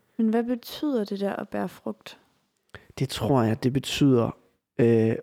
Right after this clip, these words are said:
Speaker 2: at blive i Jesus. Altså at blive ved med, øh, at være i den forstand, at det er ham, det alt det gode skal komme fra. Det er ham, jeg grundlæggende har brug for i alle de beslutninger, jeg træffer.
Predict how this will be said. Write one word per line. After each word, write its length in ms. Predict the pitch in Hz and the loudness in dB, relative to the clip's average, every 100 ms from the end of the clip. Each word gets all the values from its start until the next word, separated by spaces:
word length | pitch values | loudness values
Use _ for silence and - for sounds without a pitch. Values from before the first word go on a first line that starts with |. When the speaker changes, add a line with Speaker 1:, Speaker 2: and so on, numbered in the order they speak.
| - | -4
Speaker 2:
at 100 | 127 - | -4 -2
blive 400 | 151 147 156 156 147 _ _ _ _ _ _ _ _ - | 0 2 4 2 -2 _ _ _ _ _ _ _ _ -2
i 300 | 151 135 131 | 0 4 4
Jesus. 500 | 143 - 131 - - - | 2 0 -4 -8 -6 0
Altså 200 | 143 147 | 2 2
at 80 | 143 | 2
blive 320 | 151 156 139 | 0 2 6
ved 200 | 165 185 | 6 8
med, 340 | 175 147 151 156 - - _ _ _ _ _ - | 6 6 6 2 -4 -20 _ _ _ _ _ 2
øh, 180 | 143 131 - | 4 4 2
at 140 | 135 | 2
være 360 | 135 123 151 - | 4 4 4 2
i 60 | |
den 260 | 143 151 147 - | 2 4 2 -2
forstand, 640 | - 131 - 151 143 - - _ _ _ _ - | -2 -2 2 2 2 0 -10 _ _ _ _ -2
at 160 | 135 - _ _ _ _ - | -2 -4 _ _ _ _ 2
det 160 | 151 | 4
er 40 | 143 | 4
ham, 300 | - 135 156 | 4 2 2
det 140 | 151 | 2
alt 460 | - 147 - - - | 4 2 0 -10 -4
det 80 | 135 | 0
gode 360 | 147 139 156 156 | 4 6 6 2
skal 200 | - - | -2 -2
komme 260 | 139 143 156 | 2 2 2
fra. 340 | - 131 123 - - _ - | 2 -2 -2 -10 -20 _ 2
Det 60 | |
er 40 | 139 | 4
ham, 280 | 139 139 156 | 4 4 4
jeg 200 | 135 - | 2 0
grundlæggende 640 | - 156 170 160 135 135 | 2 6 6 6 4 2
har 80 | 135 | 2
brug 240 | 147 151 | 4 4
for 280 | 139 135 - | 4 0 0
i 140 | 156 143 | -2 2
alle 280 | 170 190 202 | 4 6 6
de 180 | 160 151 | 4 2
beslutninger, 480 | 135 - 151 139 127 | 2 2 2 4 0
jeg 100 | 120 | 0
træffer. 380 | - 139 147 | 0 -2 0